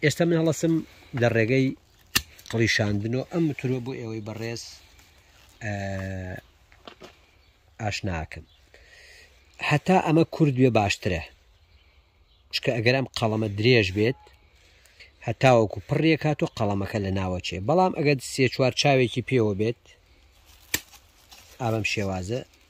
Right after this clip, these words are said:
سێ چوار چاو، ئە، باشترە.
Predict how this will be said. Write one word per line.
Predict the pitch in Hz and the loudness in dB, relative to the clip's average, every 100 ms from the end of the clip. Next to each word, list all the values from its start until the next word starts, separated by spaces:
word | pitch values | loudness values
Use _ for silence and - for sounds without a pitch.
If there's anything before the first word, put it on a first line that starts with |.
| - - | -18 -12
سێ | - 104 - | -8 -8 -4
چوار | 123 98 - | -4 -4 -4
چاو، | 101 139 - _ _ _ _ _ - - - - - _ _ _ - - - - - - - - - | -4 -6 -10 _ _ _ _ _ -20 -20 -20 -20 -20 _ _ _ -20 -18 2 2 2 0 -4 -4 -6
ئە، | 110 123 - | -6 -6 -4
باشترە. | 110 101 - 92 | -4 -4 -6 -10